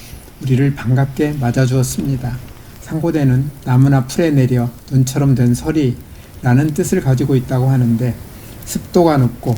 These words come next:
기온이 낮을 때 해발 천 미터 이상의 안개가 자주 발생하는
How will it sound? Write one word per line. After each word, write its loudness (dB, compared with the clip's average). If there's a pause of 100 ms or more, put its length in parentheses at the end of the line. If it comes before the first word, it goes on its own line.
기온이 4
낮을 0
때 -6 (380)
해발 0
천 0
미터 0
이상의 2 (480)
안개가 2
자주 -4
발생하는 0